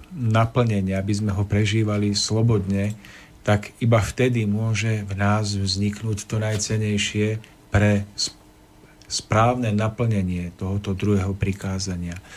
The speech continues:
A to je úcta k stvoriteľovi. A kde niet pochopenia prvého prikázania, kde človek sa nazdáva, že prvé prikázanie je iba o nejakom otrockom uctievaní nejakého boha, stvoriteľa,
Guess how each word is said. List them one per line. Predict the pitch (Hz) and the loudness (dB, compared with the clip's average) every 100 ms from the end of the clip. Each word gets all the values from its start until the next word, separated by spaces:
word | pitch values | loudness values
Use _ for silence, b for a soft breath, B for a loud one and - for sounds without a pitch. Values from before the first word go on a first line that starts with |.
| B B B - - | B B B -14 -2
A | 104 | -2
to | - 110 | 0 0
je | 110 110 104 - - | 2 0 -4 -10 -8
úcta | 131 139 123 - - 87 | -4 -2 -2 -4 -6 -6
k | - | -4
stvoriteľovi. | - - 90 92 90 90 87 92 101 - - - - - - - - - - - - - - - 120 | -6 -6 -6 -4 -4 -8 -8 -10 -12 -16 -20 -20 -20 -20 -20 -20 -20 -20 -20 -20 -20 -20 -20 -8 -2
A | |
kde | 104 101 120 120 | 2 4 4 4
niet | 123 143 - - | 2 0 -2 -2
pochopenia | 107 120 117 120 120 113 | -2 -2 0 0 0 0
prvého | - 117 131 110 104 | 0 2 2 2 0
prikázania, | 104 104 113 110 101 98 95 95 | -2 -2 0 0 2 2 2 0
kde | 98 | 0
človek | 95 - 110 104 | 0 0 0 0
sa | - | 2
nazdáva, | 104 101 101 110 110 101 95 | 2 4 4 4 4 4 2
že | 92 | 0
prvé | 101 101 101 | 2 2 2
prikázanie | 107 101 104 101 98 95 95 | 2 2 2 2 2 2 2
je | 98 | 2
iba | 107 98 98 - | 2 2 2 2
o | |
nejakom | 101 101 101 107 104 - | 4 4 2 2 0 0
otrockom | 104 - 113 104 - 113 104 104 | -2 2 0 2 0 2 2 0
uctievaní | 113 - 123 117 113 113 | -2 0 0 2 2 0
nejakého | 107 104 101 110 95 104 | 0 -2 -2 -2 0 2
boha, | 90 80 101 95 107 113 104 | 2 2 2 4 2 0 0
stvoriteľa, | - - 90 98 107 104 113 107 | -6 -4 0 4 4 2 0 2